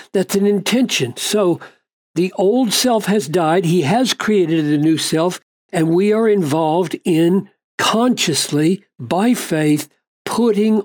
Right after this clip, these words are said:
on the new reality that God has created. Now, if that sounds paradoxical to you,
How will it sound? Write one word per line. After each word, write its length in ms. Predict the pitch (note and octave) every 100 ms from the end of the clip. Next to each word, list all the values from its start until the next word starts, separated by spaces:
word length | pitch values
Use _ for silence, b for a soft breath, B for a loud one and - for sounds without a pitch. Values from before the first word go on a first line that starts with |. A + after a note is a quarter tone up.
| _
on 580 | A3 G#3 F3+ D#3+ E3+ F#3 b b
the 160 | C#3 E3+
new 420 | D#3+ F3 A#3 B3+
reality 720 | G#3 G#3 F#3+ G3+ F3+ C3+ C#3+
that 200 | E3 F3
God 340 | E3 F#3+ F#3 F3
has 300 | D3 D#3+ -
created. 680 | - D#3+ E3+ E3 C#3 B2+ _ _ _ _ _ _ _ _ _ -
Now, 80 | C3+
if 60 |
that 180 | G3 G3+
sounds 340 | - A3+ G#3+ -
paradoxical 960 | - G3+ G3+ G#3 G3 G#3 - A3 A#3+
to 120 | - B3
you, 340 | A#3+ B3+